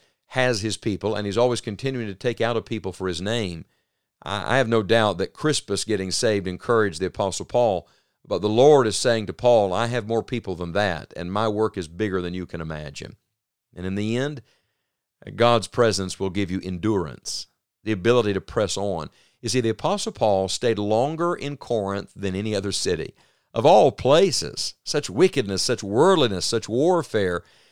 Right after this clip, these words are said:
Did you know the Apostle Paul spent a year and a half in the city of Corinth?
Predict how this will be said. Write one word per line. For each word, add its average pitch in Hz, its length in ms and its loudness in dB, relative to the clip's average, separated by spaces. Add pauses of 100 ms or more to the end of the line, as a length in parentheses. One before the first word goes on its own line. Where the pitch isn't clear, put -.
(300)
Did 101 160 -6
you 147 100 0
know 175 140 2
the 147 80 2
Apostle 123 400 -2
Paul 98 360 2
spent - 380 -4
a 87 80 -6
year 90 400 -2
and 92 100 -4
a - 40 -12
half 85 640 -8
in 98 180 -6
the 117 80 -6
city 101 240 -2
of 101 80 -10
Corinth? - 420 -8